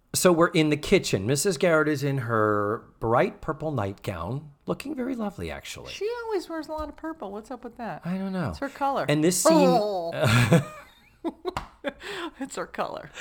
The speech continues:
Speaker 1: It's the
Speaker 2: I
Speaker 1: color.
Speaker 2: can't do her. You do her.
Speaker 1: It's,
Speaker 2: her
Speaker 1: it's the color of the blood rushing to your private parts. <laughs> I,
Speaker 2: <laughs> Why
Speaker 1: no.
Speaker 2: can't I do that? I wish I could.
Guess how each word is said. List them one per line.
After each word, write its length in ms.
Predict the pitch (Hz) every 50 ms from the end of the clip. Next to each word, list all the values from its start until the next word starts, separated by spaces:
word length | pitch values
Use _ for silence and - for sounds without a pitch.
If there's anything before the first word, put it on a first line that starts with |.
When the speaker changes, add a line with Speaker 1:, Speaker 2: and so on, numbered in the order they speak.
| - - - - -
Speaker 1:
It's 200 | - 151 143 -
the 100 | - 170 -
Speaker 2:
I 80 | 254 -
Speaker 1:
color. 220 | - 170 165 -
Speaker 2:
can't 100 | - 127
do 160 | - 339 311 247
her. 160 | 254 208 196
You 200 | 208 247 262 254
do 180 | 214 269 240 233
her. 160 | 185 170 175
Speaker 1:
It's, 260 | 170 180 214 208 185 -
Speaker 2:
her 220 | - 175 180 190
Speaker 1:
it's 220 | 359 403 392 - -
the 140 | - 240 196
color 420 | - - 240 262 185 147 160 180
of 100 | 165 147
the 120 | 208 -
blood 500 | 311 - 302 330 339 330 226 160 143 135
rushing 680 | 127 139 180 370 330 - - - 190 147 127 139 170 170 165
to 160 | - 214 311
your 180 | 277 294 339 349
private 640 | 349 - 311 349 320 302 185 156 127 135 147 139 -
parts. 760 | - - 151 143 123 120 147 143 107 - - 381 - 285 - - - - - -
<laughs> 220 | - - - -
I, 200 | - - 107 101 - - _ _ -
Speaker 2:
<laughs> 440 | 440 403 - - - - 403 440 -
Why 200 | - 415 370 392
Speaker 1:
no. 40 | 466
Speaker 2:
can't 400 | - - - 466 440 359 - - -
I 80 | 415 370 - -
do 180 | - 392 370 - - -
that? 260 | 285 311 311 311 - -
I 180 | 277 285 277 285 285
wish 140 | 285 - -
I 100 | 262 254
could. 360 | 247 247 - 208 180 156 165